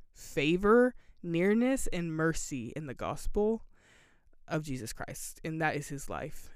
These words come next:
And so I've laid out a few scriptures that just testify to this. John one sixteen says, "And from his fullness we have all received grace upon grace. From his abundance we have all received one gracious blessing after another."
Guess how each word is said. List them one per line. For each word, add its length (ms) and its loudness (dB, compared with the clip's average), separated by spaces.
And 140 -8
so 140 2
I've 260 0
laid 240 0
out 120 4
a 60 2
few 220 2
scriptures 480 -4
that 160 -4
just 240 -8
testify 500 0
to 160 -2
this. 560 0
John 400 4
one 300 -2
sixteen 580 -4
says, 480 0
"And 120 -6
from 260 2
his 200 2
fullness 460 0
we 160 2
have 160 0
all 180 0
received 400 0
grace 340 0
upon 360 4
grace. 560 -4
From 180 2
his 200 2
abundance 460 2
we 120 4
have 120 0
all 220 2
received 640 -4
one 240 -2
gracious 420 -4
blessing 420 -4
after 260 -8
another." 400 -10